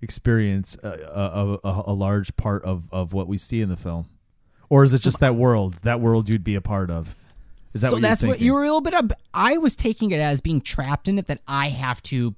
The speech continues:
Speaker 2: experience the plot of the movie. So
Speaker 1: Ah,
Speaker 2: I,
Speaker 1: okay,
Speaker 2: I'm
Speaker 1: so
Speaker 2: thinking
Speaker 1: now you're a
Speaker 2: myself as Scrooge a
Speaker 1: character.
Speaker 2: bit.
Speaker 1: Oh, okay,
Speaker 2: Like,
Speaker 1: so
Speaker 2: I
Speaker 1: now
Speaker 2: was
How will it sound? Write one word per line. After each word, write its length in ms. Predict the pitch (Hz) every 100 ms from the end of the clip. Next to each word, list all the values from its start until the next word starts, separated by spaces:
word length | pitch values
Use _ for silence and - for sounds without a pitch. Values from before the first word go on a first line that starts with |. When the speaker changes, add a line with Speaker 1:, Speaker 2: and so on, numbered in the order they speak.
| -
Speaker 2:
experience 720 | - - - 139 127 120 -
the 60 | -
plot 360 | - 135 123
of 60 | 113
the 80 | 110
movie. 220 | 110 107
So 100 | 135
Speaker 1:
Ah, 160 | 156 156
Speaker 2:
I, 120 | 170
Speaker 1:
okay, 240 | 165 151 147
Speaker 2:
I'm 80 | 175
Speaker 1:
so 160 | 196
Speaker 2:
thinking 120 | 123 131
Speaker 1:
now 80 |
you're 80 | 139
a 20 | 123
Speaker 2:
myself 180 | -
as 120 | - 143
Scrooge 340 | 156 151 147
a 40 | 104
Speaker 1:
character. 240 | 87 101
Speaker 2:
bit. 200 | - -
Speaker 1:
Oh, 300 | 117 175 160
okay, 220 | 190 175
Speaker 2:
Like, 80 | 175
Speaker 1:
so 60 | -
Speaker 2:
I 80 | 262
Speaker 1:
now 60 |
Speaker 2:
was 100 | 220